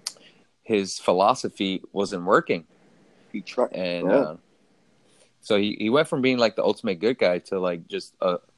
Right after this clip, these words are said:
Speaker 2: To
Speaker 1: doing everything he could to survive.
Speaker 2: He, he pretty much became a Magneto.
Speaker 1: Yeah, in a sense.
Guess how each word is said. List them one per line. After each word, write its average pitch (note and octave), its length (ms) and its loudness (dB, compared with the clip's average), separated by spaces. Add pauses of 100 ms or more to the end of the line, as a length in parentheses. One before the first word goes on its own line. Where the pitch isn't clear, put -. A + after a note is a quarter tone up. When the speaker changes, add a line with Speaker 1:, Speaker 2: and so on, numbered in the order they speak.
(560)
Speaker 2:
To F2+ 120 -14
Speaker 1:
doing G#2+ 340 0
everything G2+ 480 0
he G2+ 80 -2
could G#2+ 260 0
to G2 140 -6
survive. F#2 480 2 (220)
Speaker 2:
He, - 260 -8
he A2 140 -8
pretty F#3 220 2
much F3 160 4
became C3 300 -2
a A2 60 -4
Magneto. G2+ 580 -8 (1700)
Speaker 1:
Yeah, D3+ 260 4
in D#3 80 -4
a D3 40 -8
sense. - 880 -4